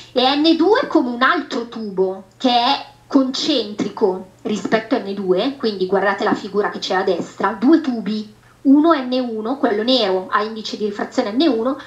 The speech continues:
quello verde ha indice di rifrazione N due. Che cosa succede? Succede che se io sparo della luce all'interno di N uno, l'angolo critico, tutta la luce rimane incastrata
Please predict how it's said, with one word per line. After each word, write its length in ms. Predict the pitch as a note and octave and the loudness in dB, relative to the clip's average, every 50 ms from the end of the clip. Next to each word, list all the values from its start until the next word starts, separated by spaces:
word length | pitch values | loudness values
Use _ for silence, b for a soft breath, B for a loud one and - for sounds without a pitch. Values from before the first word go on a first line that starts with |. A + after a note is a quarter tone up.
| B B B B B B | B B B B B B
quello 240 | D4+ C4 B3+ D4+ | 0 0 0 0
verde 440 | D4+ D4 A#3+ G#3 G3+ - - B3 C4 | 0 0 0 -2 -4 -4 -2 -2 0
ha 140 | - C4 B3+ | 0 0 -2
indice 360 | B3+ B3 A3+ A#3 A#3 - C4+ | -2 -4 -10 -10 -10 -8 -6
di 80 | B3+ A3 | -4 -6
rifrazione 500 | G#3+ G3+ - - - - - G3+ F#3+ F#3 | -6 -4 -6 -6 -6 -4 -6 -6 -4 -6
N 220 | G3 G3+ G3 G3 | -8 -8 -8 -8
due. 380 | F#3 F#3 F3+ F3+ F3+ F#3 - - _ _ _ | -8 -6 -6 -6 -6 -6 -8 -14 _ _ _
Che 120 | - D#4 D#4+ | -6 -2 0
cosa 180 | F#4 F#4 F#4+ - - | 0 0 0 -2 -8
succede? 380 | - - - - A#3+ F#3 F#3 F3+ | -10 -12 -10 -8 -6 -6 -6 -6
Succede 360 | - C4+ - - - G#3 F#3+ | -8 -8 -6 -4 -2 -2 -2
che 100 | - - | -4 -4
se 120 | - A#3 | -4 -2
io 140 | A3+ C4 D#4+ | -2 0 0
sparo 600 | D#4+ - - - B3 - F#3 F3+ F3 F3+ F#3 - - _ _ | -2 -2 -2 0 0 2 0 0 -4 -6 -8 -12 -18 _ _
della 220 | - G#3 G#3+ G#3 | -2 0 0 2
luce 560 | A3+ C4 C4 A#3 F3+ - - - F3+ F#3+ - - _ _ _ _ _ _ - | 2 2 2 2 0 -2 -6 -6 -8 -10 -12 -18 _ _ _ _ _ _ -6
all'interno 520 | F#3+ F#3+ F#3+ F#3 - A3 A3+ A#3+ B3 C4 | -6 -4 -4 -4 -4 -2 -2 0 0 0
di 120 | B3 B3+ | 2 2
N 120 | B3+ B3+ B3+ | 0 2 2
uno, 360 | C4+ C#4+ C#4+ C4 - - - - _ _ _ _ | 2 4 4 2 0 -2 -6 -18 _ _ _ _
l'angolo 440 | - G3+ G#3+ G#3+ G3+ F#3 F#3 A3+ B3 | 0 0 0 2 2 0 0 2 2
critico, 720 | - - C#4+ D4+ C#4+ - E4 E4 - F#4+ G#4 B4+ C5 - B B B B B B B _ _ _ | 2 0 0 0 -2 -2 -2 0 2 0 0 0 -2 -8 B B B B B B B _ _ _
tutta 480 | - - G#4 F#3+ - - - - A3 F#3+ | 2 4 4 4 4 0 -2 -2 -2 0
la 100 | G#3 B3+ | 2 4
luce 540 | D4 D#4 C#4+ C4+ - - - E4 E4+ F#4+ - F4 | 4 6 6 4 4 2 2 2 2 2 2 2
rimane 440 | E4 F#4+ G4 - - - G3 G3+ - | 2 2 2 2 0 -2 -4 -4 0
incastrata 1200 | C#4+ C#4 D4 C4+ - - D#4 D#4+ D#4 - - - - D4+ G#3+ F#3+ F#3 F#3 - A3 A3+ D4 D#4 - | 2 2 2 2 0 0 0 -2 -2 -4 -8 -6 -2 0 0 0 0 0 0 0 0 0 -2 -8